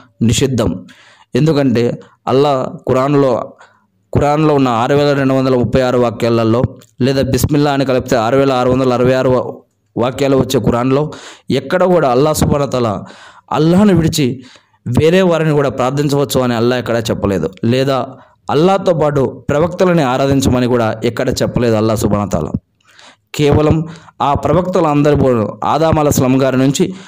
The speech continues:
ప్రవక్త ముహమ్మద్ సల్లల్లాహు అలైహి వసల్లం గారి వరకు కూడా అందరి ప్రవక్తలు కూడా బోధించిన బోధన ఒకటే ఒకటి, మీకు ఎటువంటి అవసరం ఉన్నా, ఎటువంటి కష్టాలు ఉన్నా, బాధలున్నా, ఇబ్బందులున్నా, ఏమున్నా, ఏం లేకున్నా కూడా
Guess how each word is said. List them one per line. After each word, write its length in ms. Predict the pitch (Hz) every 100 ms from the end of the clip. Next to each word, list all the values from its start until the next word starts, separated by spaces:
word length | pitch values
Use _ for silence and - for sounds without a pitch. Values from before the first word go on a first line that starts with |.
| - -
ప్రవక్త 280 | 143 160 160
ముహమ్మద్ 320 | 139 135 180
సల్లల్లాహు 340 | 185 156 147 139
అలైహి 140 | 127
వసల్లం 200 | 135 127
గారి 120 | 127
వరకు 280 | 120 120 127
కూడా 260 | 123 113 101 - - _ -
అందరి 360 | 147 180 196
ప్రవక్తలు 480 | 185 151 143 131 139
కూడా 340 | 123 113 107 - - _ 120
బోధించిన 520 | 117 147 165 170 143
బోధన 300 | 131 127 120
ఒకటే 300 | 110 127 131
ఒకటి, 520 | 123 120 101 107 - - - _
మీకు 260 | 107 135 131
ఎటువంటి 600 | 117 147 156 147 131 - - _ _ -
అవసరం 340 | 135 135 151 143
ఉన్నా, 240 | 131 123
ఎటువంటి 320 | 117 139 139
కష్టాలు 400 | - 117 - 131
ఉన్నా, 260 | 123 123 120
బాధలున్నా, 600 | 117 117 131 131 127 123
ఇబ్బందులున్నా, 760 | 113 107 123 143 135 131 123
ఏమున్నా, 540 | 117 117 135 139 131 123
ఏం 280 | 117 127 131
లేకున్నా 320 | 127 123 120
కూడా 320 | 113 104